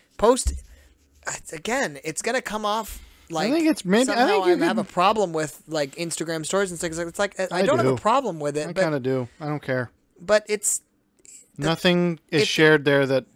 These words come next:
Speaker 2: benefits anyone.
Speaker 1: Well, I think it's, it's beneficial to share your life if you
Speaker 2: No.
Speaker 1: are creating
Speaker 2: It's only
Speaker 1: a
Speaker 2: beneficial to share your life with people who will meet you.
Speaker 1: Well, that's my
Speaker 2: That's
Speaker 1: point.
Speaker 2: the Randy Feldplace approach. Anybody who cares about your head will at some point encounter it in person.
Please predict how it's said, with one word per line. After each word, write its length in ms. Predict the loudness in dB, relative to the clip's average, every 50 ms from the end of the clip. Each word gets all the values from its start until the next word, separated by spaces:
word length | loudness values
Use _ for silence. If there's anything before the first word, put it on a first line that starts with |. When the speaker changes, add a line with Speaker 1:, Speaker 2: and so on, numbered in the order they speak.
| _ _ _ -20 _ _ _ _
Speaker 2:
benefits 420 | -4 -4 -4 -4 -6 -8 -8 -8 -6
anyone. 360 | -6 -6 -6 -6 -6 -8 -10 _ _ _ _ _ _ _ _ _ _ _ -4
Speaker 1:
Well, 140 | -2 0 0
I 100 | 0 -2
think 220 | -4 -6 -8 -6 -6
it's, 220 | -6 -6 -6 -6 -4 -4
it's 180 | -4 -4 -4
beneficial 640 | 0 2 2 2 2 0 -2 0 0 0 0 -2 -6 -6
to 120 | -8 -10
share 220 | -8 -6 -6 -6 -4
your 140 | -4 -4 -4
life 340 | -4 -4 -6 -6 -8 -8 -10
if 200 | -12 -12 -12 -10
you 480 | -8 -8 -6 -6 -6 -6 -8 -10 -12 -12 -12
Speaker 2:
No. 400 | -10 -10 -8 -8 -8 -8 -10 -10 _ _ _ _ -10
Speaker 1:
are 140 | -8 -8
creating 720 | -10 -10 -10 -8 -6 -4 -2 -2 -2 -4 -4 -6 -10 -12 -16 -18 _ _ -14
Speaker 2:
It's 120 | -6 -2
only 120 | 0 0 2
Speaker 1:
a 20 |
Speaker 2:
beneficial 440 | 2 2 2 2 2 0 0 0 -2
to 80 | -2 -2
share 180 | 0 0 2
your 120 | 2 4 2
life 240 | 2 2 0 -2 -4
with 100 | -8 -8
people 240 | -8 -6 -6 -6 -6
who 100 | -6 -6
will 100 | -6 -6
meet 200 | -6 -6 -8 -8 -10
you. 160 | -10 -12 -12 -14 _ _ _ _ _ _ _ _ _ _ _ _ _ _ _ _ _ _ _ _ _
Speaker 1:
Well, 140 | -10 -6 -2
that's 260 | -2 -2 -2 -4 -6
my 180 | -8 -8 -6 -6
Speaker 2:
That's 180 | -6 -6 -2 0
Speaker 1:
point. 120 | 0 0
Speaker 2:
the 160 | 0 0 2
Randy 260 | 4 4 4 4 2 4
Feldplace 480 | 4 4 4 4 4 2 0 0 -2
approach. 240 | -8 -12 -16 -20 _ -20 -20 -12 _
Anybody 460 | 2 4 4 6 6 6 6 6 6 4
who 100 | 4 2
cares 360 | 4 8 10 10 10 10 8
about 240 | 6 6 6 6 6
your 120 | 6 6
head 320 | 6 6 4 4 4 6 8
will 260 | 10 10 10 10 8
at 120 | 6 6
some 220 | 6 6 6 6 6
point 240 | 6 6 8 8 6
encounter 460 | 4 4 6 6 8 8 8 6 6
it 120 | 6 6 4
in 140 | 2 4
person. 480 | 6 8 8 8 8 4 0 -4 -6 -6